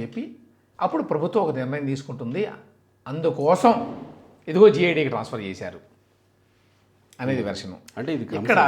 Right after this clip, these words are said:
Speaker 2: క్రమశిక్షణ చర్యలు కాదు అది.
Speaker 1: ఆ, లేదు, ట్రాన్స్‌ఫరే ఇది.
Speaker 2: ఓకే.
Speaker 1: So, transfer is not, uh, క్రమశిక్షణ.
Speaker 2: క్రమశిక్షణ
Speaker 1: మామూలుగా
Speaker 2: చర్య.
Speaker 1: అఫీషియల్‌గా.
Speaker 2: ఓకే. Hmm.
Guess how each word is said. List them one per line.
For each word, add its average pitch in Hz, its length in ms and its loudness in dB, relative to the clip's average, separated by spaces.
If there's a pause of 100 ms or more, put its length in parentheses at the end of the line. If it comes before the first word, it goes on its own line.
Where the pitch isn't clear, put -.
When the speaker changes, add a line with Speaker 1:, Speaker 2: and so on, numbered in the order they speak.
(120)
Speaker 2:
క్రమశిక్షణ 147 580 -4
చర్యలు 139 260 2
కాదు 113 260 2
అది. 76 260 -10 (540)
Speaker 1:
ఆ, 165 80 -6
లేదు, 147 220 -4
ట్రాన్స్‌ఫరే 143 640 -8
ఇది. 135 240 -12 (240)
Speaker 2:
ఓకే. 78 340 -14 (160)
Speaker 1:
So, - 100 -12
transfer 190 400 -2
is 196 160 -2
not, 160 220 0
uh, 147 300 0
క్రమశిక్షణ. 117 120 -4
Speaker 2:
క్రమశిక్షణ 120 440 -4
Speaker 1:
మామూలుగా 160 320 2
Speaker 2:
చర్య. 139 40 0
Speaker 1:
అఫీషియల్‌గా. 139 560 -2
Speaker 2:
ఓకే. - 280 -10 (300)
Hmm. 92 220 -10